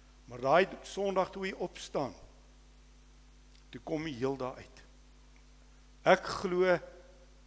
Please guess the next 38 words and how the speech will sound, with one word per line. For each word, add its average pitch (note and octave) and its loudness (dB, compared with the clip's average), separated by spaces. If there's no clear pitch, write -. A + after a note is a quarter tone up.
in B2 -14
die F#3+ -12
ewigheid F3+ 0
saam F#3 -2
met F3+ -8
u F#3+ -8
sal D3 -6
ons C3+ -12
altyd D#3 -6
die C#3+ -4
merke C#3+ -4
in C#3+ -8
die A#2+ -6
hande D3+ -8
en D3+ -8
die C#3 -12
voete C3+ -14
sien. - -16
Dit D#3 -8
glo C3+ -8
ek, F#2+ -18
om B2+ -12
ons F3 -8
te D3+ -2
herinner A#2 -6
aan C#3 -10
die - -10
ongelooflike D3 -6
prys A2+ -12
wat A2 -14
u A#2 -16
betaal F#2+ -18
het. - -20
En - -6
vanmôre F#3+ 4
wil E3+ 2
ek - -8
vra E3 2